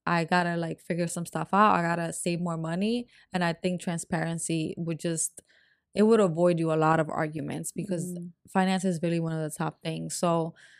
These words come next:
Speaker 1: we basically just went half with everything.
Speaker 2: Yeah.
Speaker 1: Um, and then as of recently, a couple months ago, we got, like, a bank account together, but it's really just for bills.
Speaker 2: Yeah.
Speaker 1: And we put in the same amount, like,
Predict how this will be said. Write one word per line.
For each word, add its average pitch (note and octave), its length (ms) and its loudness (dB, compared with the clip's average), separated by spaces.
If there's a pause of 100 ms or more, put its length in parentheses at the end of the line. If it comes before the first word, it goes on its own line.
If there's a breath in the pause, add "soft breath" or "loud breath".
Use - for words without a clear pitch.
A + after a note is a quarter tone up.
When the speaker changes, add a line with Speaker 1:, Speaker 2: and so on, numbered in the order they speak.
(240 soft breath)
Speaker 1:
we G3 120 6
basically G#3 460 4
just G3+ 200 0
went E3+ 200 2
half F3 300 4
with E3+ 100 -6
everything. D#3+ 640 -6 (100)
Speaker 2:
Yeah. - 280 -2 (140)
Speaker 1:
Um, D#3+ 680 -4 (480)
and F3+ 220 0
then F3 400 0 (400)
as F3+ 220 4
of F3 220 0 (220)
recently, F3 540 0
a D#3+ 60 -6
couple E3 280 -6
months E3 280 -6
ago, D#3+ 200 -4
we D#3+ 140 -4
got, D#3+ 220 -2
like, D#3+ 200 -6 (580)
a D#3 160 0
bank E3+ 280 -2
account D#3+ 340 -4
together, E3 480 0
but F#3 180 -4
it's D#3+ 240 -4 (120)
really F3 260 2
just D#3+ 260 -6
for D#3+ 120 -8
bills. - 680 -6
Speaker 2:
Yeah. E3+ 200 -6
Speaker 1:
And E3+ 100 0
we E3+ 120 0
put F3 240 0
in E3+ 160 -2
the D#3 80 -2
same D#3+ 300 -2
amount, D#3 500 -2
like, D#3+ 180 -6